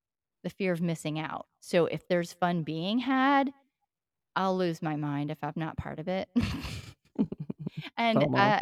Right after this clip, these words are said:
Speaker 1: you know, the, we're not the most responsible because of that. So because we're so guided by our fun and our hunger for fun,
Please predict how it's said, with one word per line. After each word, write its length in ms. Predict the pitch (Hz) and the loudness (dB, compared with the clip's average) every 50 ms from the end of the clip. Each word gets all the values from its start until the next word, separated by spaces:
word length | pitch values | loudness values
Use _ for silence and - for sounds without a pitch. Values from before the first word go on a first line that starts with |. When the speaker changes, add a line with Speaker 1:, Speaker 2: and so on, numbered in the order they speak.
| - - | 0 -2
Speaker 1:
you 120 | - 233 | -2 -2
know, 240 | 196 185 175 175 175 | -2 -2 -2 -2 -2
the, 260 | 170 190 180 180 - _ _ _ _ _ _ _ | -2 -2 -4 -4 -6 _ _ _ _ _ _ _
we're 220 | - - 262 269 254 | -2 0 0 2 2
not 280 | 254 294 320 311 294 - | 2 2 2 0 -2 -2
the 60 | 226 220 | -2 0
most 560 | 196 175 175 165 170 170 180 - - - - | 0 2 2 2 0 0 -2 -6 -10 -8 -6
responsible 840 | 151 160 - - - - 170 170 170 165 - - 170 143 143 147 147 | -6 -6 -6 -8 -6 -2 -2 0 0 -2 -2 -4 -4 -2 -2 -4 -4
because 380 | 160 156 - - - 160 - 135 | -4 -8 -8 -6 -6 -6 -6 -8
of 80 | - - | -16 -14
that. 200 | - - - - _ _ _ _ _ _ _ _ _ _ _ _ _ | -14 -14 -14 -14 _ _ _ _ _ _ _ _ _ _ _ _ _
So 460 | _ - - 170 165 160 160 160 - _ _ _ _ _ _ _ _ _ _ _ _ _ _ _ _ _ _ - 170 - _ _ - | _ -8 -4 -2 -2 -2 -2 -4 -6 _ _ _ _ _ _ _ _ _ _ _ _ _ _ _ _ _ _ -20 -20 -20 _ _ -14
because 360 | - 175 - - 202 190 185 - | -14 -12 -6 -2 -2 -2 0 -2
we're 140 | 180 180 | -4 -4
so 360 | 165 - - - - 170 170 180 | -6 -6 -8 -4 -2 -2 -2 -2
guided 500 | - 160 170 170 170 185 190 180 - - | -4 -4 -4 -4 -4 -4 -6 -6 -8 -6
by 340 | 170 170 170 170 170 165 - - | -6 -4 -4 -4 -6 -6 -8 -10
our 160 | 175 170 175 _ - | -12 -12 -12 _ -6
fun 220 | 175 170 170 175 | -6 -4 -4 -4
and 120 | 165 160 156 | -6 -6 -8
our 220 | 156 156 151 - _ _ _ - | -8 -8 -10 -10 _ _ _ -18
hunger 400 | - - - 175 180 180 180 190 | -14 -8 -6 -6 -6 -4 -6 -8
for 180 | 202 - 208 202 | -8 -8 -10 -10
fun, 460 | - - 208 196 202 202 196 202 202 | -8 -6 -6 -4 -4 -4 -4 -6 -8